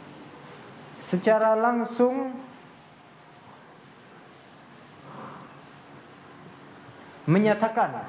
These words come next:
secara langsung menyatakan tentang validitas kitabnya, ah, kesahihan kitabnya,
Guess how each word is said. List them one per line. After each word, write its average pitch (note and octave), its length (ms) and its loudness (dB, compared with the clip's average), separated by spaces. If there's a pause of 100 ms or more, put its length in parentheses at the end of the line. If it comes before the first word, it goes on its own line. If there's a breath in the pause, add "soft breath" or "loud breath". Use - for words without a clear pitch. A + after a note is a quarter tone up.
(1000)
secara F3+ 320 4
langsung A#3+ 240 0
menyatakan G#3 880 0
tentang A3+ 560 0 (160)
validitas G3 960 0
kitabnya, C3 480 -2 (1120)
ah, C3+ 240 0
kesahihan G3+ 560 2
kitabnya, D3+ 480 -2